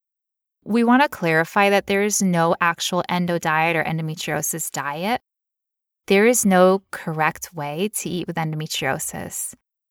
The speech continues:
As people, we should eat nutrient-dense food that makes us feel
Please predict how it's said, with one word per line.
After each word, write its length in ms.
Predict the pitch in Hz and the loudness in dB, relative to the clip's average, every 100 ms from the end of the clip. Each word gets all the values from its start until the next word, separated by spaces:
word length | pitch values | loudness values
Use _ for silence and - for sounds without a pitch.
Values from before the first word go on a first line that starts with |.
| _ _ _ _ _ - | _ _ _ _ _ -2
As 200 | 185 214 | 0 0
people, 500 | - - 175 202 196 | -2 -6 -4 -2 -2
we 80 | 180 | -2
should 240 | 170 190 180 | -4 -2 -2
eat 120 | 175 | -2
nutrient-dense 1080 | 170 170 - 180 180 214 _ - 160 - - | -2 -2 -2 -2 -4 -6 _ -2 -2 -2 -8
food 440 | - 170 170 185 | -4 0 2 2
that 140 | 175 - | 0 0
makes 300 | 170 - 180 | -2 -4 -6
us 180 | - | -6
feel 280 | - 175 165 | -4 -4 -4